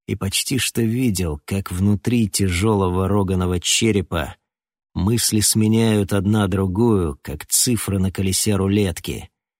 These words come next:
Что важнее, информация, которую Дрейк сможет продать ему когда-нибудь потом,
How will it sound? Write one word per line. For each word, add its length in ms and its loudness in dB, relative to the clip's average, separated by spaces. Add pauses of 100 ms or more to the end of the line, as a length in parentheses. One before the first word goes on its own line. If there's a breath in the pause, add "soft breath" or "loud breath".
(400)
Что 380 -2
важнее, 800 0 (500)
информация, 840 -2
которую 500 2
Дрейк 360 2
сможет 460 0
продать 460 0
ему 260 2
когда-нибудь 800 2
потом, 640 0